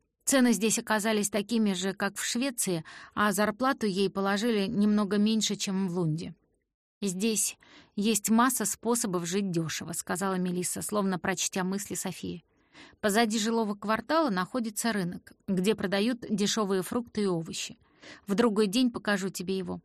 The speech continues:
И к тому же в почтовый ящик каждый день пачками бросают всякие купоны на скидки".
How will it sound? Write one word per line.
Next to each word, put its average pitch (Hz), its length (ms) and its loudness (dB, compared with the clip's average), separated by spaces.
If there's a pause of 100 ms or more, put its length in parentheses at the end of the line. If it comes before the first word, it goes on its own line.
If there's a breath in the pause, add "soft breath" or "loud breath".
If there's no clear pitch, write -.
(360 loud breath)
И 226 80 -2
к 226 100 -8
тому 262 280 4
же 233 180 2
в - 80 -10
почтовый 220 500 0
ящик 247 380 0
каждый 196 420 2
день 233 260 2
пачками 214 520 0
бросают 208 480 -2
всякие 196 380 0
купоны 208 500 0
на 175 160 -2
скидки". - 520 -10